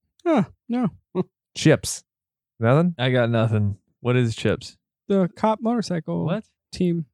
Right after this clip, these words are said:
Speaker 2: Eric Estrada?
Speaker 3: Uh-uh.
Speaker 2: Where he's wearing a helmet on top of his hair that looks like a helmet?
Speaker 1: Oh,
Speaker 3: I feel like I watched Gilligan's Island. I didn't pay attention to anything else.
Speaker 2: Didn't write any episodes of that, unfortunately.
Speaker 1: Yeah.
Speaker 3: Well, he should have.
Speaker 1: But the women are prettier in Gilligan's Island, so.
Speaker 2: Oh, for sure.
Speaker 1: Yeah,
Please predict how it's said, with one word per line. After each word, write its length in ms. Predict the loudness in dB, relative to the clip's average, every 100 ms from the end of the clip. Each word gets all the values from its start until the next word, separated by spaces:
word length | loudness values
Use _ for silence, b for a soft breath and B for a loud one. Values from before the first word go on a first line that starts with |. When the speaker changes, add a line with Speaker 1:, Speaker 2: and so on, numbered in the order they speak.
| _ -2
Speaker 2:
Eric 240 | 2 4 2
Estrada? 460 | 2 4 4 2 _ -6
Speaker 3:
Uh-uh. 280 | -2 -2 -4 _ _ 2
Speaker 2:
Where 140 | 6
he's 180 | 8 8
wearing 260 | 6 4 4
a 40 |
helmet 300 | 2 2 4
on 100 | 2
top 160 | 2 2
of 80 | 0
his 100 | 0
hair 160 | 0
that 60 | 0
looks 180 | -2 -2
like 120 | 0
a 40 |
helmet? 300 | 2 2 2 0
Speaker 1:
Oh, 220 | 4 6 4
Speaker 3:
I 60 | 2
feel 100 | 0
like 140 | 2 2
I 80 |
watched 340 | 4 4 0 0
Gilligan's 460 | 2 2 2 0
Island. 460 | 0 0 -2 -4 -6 -14 _ _
I 40 | -2
didn't 240 | -2 -2
pay 140 | -2 -2
attention 420 | -2 -4 -4 -6
to 60 |
anything 400 | -4 -4 -6 -6
else. 380 | -4 -6 -8 -10
Speaker 2:
Didn't 200 | -4 0
write 200 | 2 4
any 160 | 2 0
episodes 380 | -4 -4 -6 -6
of 60 | -6
that, 140 | -6
unfortunately. 600 | -6 -8 -10 -10 -10 -8
Speaker 1:
Yeah. 100 | -6
Speaker 3:
Well, 180 | -4 -2
he 60 | -2
should 220 | -2 0
have. 260 | 0 -2 -6
Speaker 1:
But 80 | 0
the 80 | 4
women 240 | 6 6
are 80 | 4
prettier 340 | 2 -2 -2 -6
in 160 | -10
Gilligan's 520 | -10 -12 -12 -14 -14 -14
Island, 220 | -14 2
so. 60 | 6
Speaker 2:
Oh, 260 | 6 4 -6
for 240 | 0 2
sure. 240 | 4 6 6
Speaker 1:
Yeah, 200 | 6